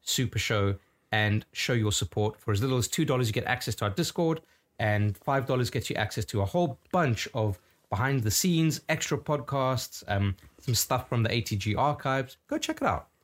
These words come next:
Uh, fellas, uh,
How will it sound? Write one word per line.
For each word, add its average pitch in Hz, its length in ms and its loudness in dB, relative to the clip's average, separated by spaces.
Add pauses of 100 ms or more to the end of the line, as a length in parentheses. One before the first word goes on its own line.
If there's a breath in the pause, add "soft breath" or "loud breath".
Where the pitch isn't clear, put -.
(760)
Uh, 180 240 0
fellas, 247 460 0 (960)
uh, 104 80 4